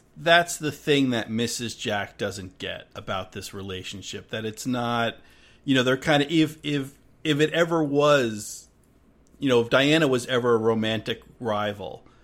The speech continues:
for Missus Jack, that their relationship has kind of evolved past that, that they're,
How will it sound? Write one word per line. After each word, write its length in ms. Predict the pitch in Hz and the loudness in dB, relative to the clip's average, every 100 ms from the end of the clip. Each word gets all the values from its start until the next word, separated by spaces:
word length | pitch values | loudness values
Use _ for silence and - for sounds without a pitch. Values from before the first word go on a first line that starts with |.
| _ | _
for 160 | - 110 | -6 -2
Missus 440 | 107 104 104 95 | -2 -2 -6 -8
Jack, 440 | - 107 95 95 - | -6 -6 -4 -8 -8
that 320 | 101 - _ | -12 -12 _
their 220 | 120 120 | 0 2
relationship 680 | 117 113 110 104 113 - 101 | 4 2 -2 -6 -8 -10 -10
has 140 | 101 - | -10 -12
kind 300 | - 104 101 | -10 -8 -6
of 180 | 92 104 | -8 -10
evolved 480 | 95 98 98 92 - | -10 -8 -8 -8 -12
past 440 | 98 92 - - | -12 -10 -12 -16
that, 280 | - - - | -18 -18 -20
that 180 | 101 - | -18 -12
they're, 400 | 107 101 101 | -8 -8 -8